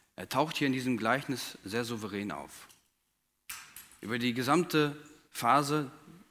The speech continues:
der Geschichte bleibt er souverän. Er, er baut den Weinberg und er baut ihn komplett. Ja? Er bepflanzt ihn,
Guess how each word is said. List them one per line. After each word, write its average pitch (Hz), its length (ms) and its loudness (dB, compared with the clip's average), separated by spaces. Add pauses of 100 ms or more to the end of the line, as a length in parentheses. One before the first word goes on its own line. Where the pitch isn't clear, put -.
(180)
der 113 120 -2
Geschichte 143 580 -2 (260)
bleibt 147 360 0
er 135 80 -6
souverän. 131 560 -6 (760)
Er, 110 420 0 (120)
er 110 140 -4
baut 143 360 2
den 117 260 2 (100)
Weinberg 131 840 -2 (400)
und 107 160 -8
er 107 60 -4
baut 131 240 -2
ihn 123 100 -6
komplett. 113 560 -8 (480)
Ja? 104 220 -8 (300)
Er - 80 -10
bepflanzt 117 580 -2
ihn, 104 280 -4